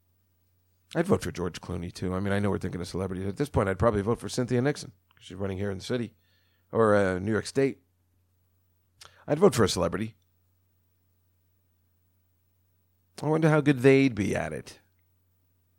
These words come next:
with their nonsense and whining and complaining.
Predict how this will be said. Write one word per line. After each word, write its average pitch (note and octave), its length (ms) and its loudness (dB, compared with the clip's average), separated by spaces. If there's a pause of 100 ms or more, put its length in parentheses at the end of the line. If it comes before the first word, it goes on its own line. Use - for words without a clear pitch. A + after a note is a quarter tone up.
(120)
with F#2+ 260 -16
their F2+ 120 -10
nonsense F#2+ 920 -8
and F2 360 -10
whining G2 600 -4
and E2+ 160 -14
complaining. G#2+ 720 -4